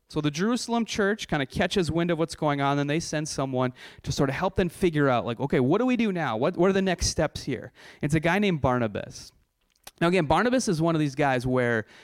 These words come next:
you know, you maybe haven't heard a lot about Barnabas, but, like, I think he's one of the most underrated characters in the whole Bible. Like, if you could be, like, anyone in the Bible,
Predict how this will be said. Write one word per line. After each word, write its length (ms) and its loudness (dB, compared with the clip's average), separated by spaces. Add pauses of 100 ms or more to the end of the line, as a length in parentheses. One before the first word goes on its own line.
(140)
you 100 2
know, 20 2
you 120 2
maybe 300 2
haven't 240 0
heard 280 0
a 60 0
lot 240 2
about 180 0
Barnabas, 480 0
but, 180 0
like, 380 -2 (580)
I 120 0
think 180 0
he's 160 2
one 120 2
of 40 2
the 60 0
most 340 0
underrated 480 0
characters 560 -2
in 80 -2
the 80 -2
whole 160 -2
Bible. 600 -8
Like, 120 0
if 200 -2
you 260 2
could 220 -4
be, 200 0
like, 220 -2
anyone 380 0
in 60 0
the 80 -2
Bible, 540 0